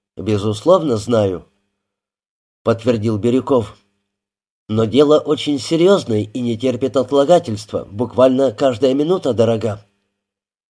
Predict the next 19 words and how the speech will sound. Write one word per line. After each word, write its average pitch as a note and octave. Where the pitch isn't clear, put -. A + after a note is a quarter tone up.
«Без A2+
официального D#3+
запроса B2
ничем B2
не B2+
могу B2+
вам B2
помочь». D#3
«Запрос A2
при C3+
необходимости C3+
будет». D3
«Вот G#3
тогда D3
милости C#3
прошу». D#3+
Антон A2
тяжело C3+
вздохнул. C3